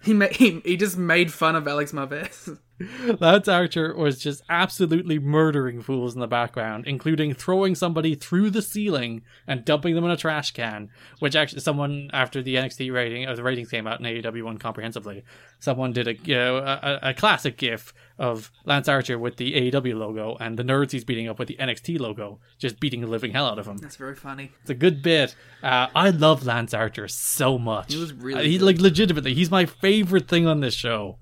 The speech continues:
Speaker 1: Did you not see The Butcher? <laughs>
Speaker 2: Listen, you have The Butcher, I have Lance Archer.
Speaker 1: Dude, The Butcher versus Lance Archer would rule.
Speaker 2: They should do that match. Do it. Do it.
Speaker 1: That's an F T W title match right there.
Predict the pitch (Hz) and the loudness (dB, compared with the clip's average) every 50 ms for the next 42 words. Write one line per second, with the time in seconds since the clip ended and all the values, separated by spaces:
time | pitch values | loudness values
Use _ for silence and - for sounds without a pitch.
0 | - - 131 - 135 131 131 127 - - _ 107 - - 135 131 123 - 131 131 | -20 -20 -14 -10 -10 -8 -8 -10 -12 -16 _ -16 -12 -10 -10 -10 -10 -12 -14 -10
1 | - 131 143 - - 214 214 - - - 262 - - - - - _ - - _ | -10 -8 -6 -2 -2 0 -2 -2 -6 -8 -12 -12 -14 -18 -20 -20 _ -20 -20 _
2 | - 143 120 - 135 113 120 156 165 170 180 165 160 185 147 165 180 165 - - | -4 -4 -2 -2 -2 0 2 4 4 4 4 4 4 2 4 4 4 4 4 2
3 | 175 170 165 165 - 151 156 147 147 151 135 143 139 139 139 - - 139 139 131 | 4 4 4 4 6 4 6 6 6 4 4 4 2 2 2 2 2 2 2 0
4 | - - 131 131 - 240 185 175 - 190 190 - 185 - 247 247 - - 254 240 | 0 0 2 6 8 8 8 8 8 4 4 6 10 12 12 12 12 10 10 10
5 | 214 220 214 202 196 208 185 175 170 175 185 180 202 196 190 - - 156 165 180 | 12 10 8 8 4 2 2 2 2 4 4 4 4 4 2 0 -2 0 0 0
6 | 175 - 165 151 151 139 139 131 139 156 175 - - 180 - - _ _ _ - | -2 -2 -6 -6 -6 -6 -8 -8 -6 -8 -8 -4 -6 -6 -6 -8 _ _ _ 2
7 | 180 185 - - 135 131 139 131 131 131 127 127 123 127 120 117 - - - 160 | 4 4 4 4 4 4 6 8 8 6 6 6 4 4 4 2 0 0 4 6
8 | 185 190 180 143 - - _ _ 190 208 220 220 202 156 - - 247 254 - 220 | 6 6 6 4 2 -4 _ _ 6 8 8 8 8 6 4 2 0 2 2 0
9 | 185 170 180 170 - - 196 170 165 160 156 156 139 127 - 160 151 156 156 147 | 2 2 0 0 0 -4 -2 0 2 0 0 0 -4 -4 0 0 2 2 2 0
10 | 139 131 127 127 - 143 131 123 127 131 135 147 147 | 0 -2 -2 -2 -2 -2 -4 -4 -2 -2 -2 -4 -4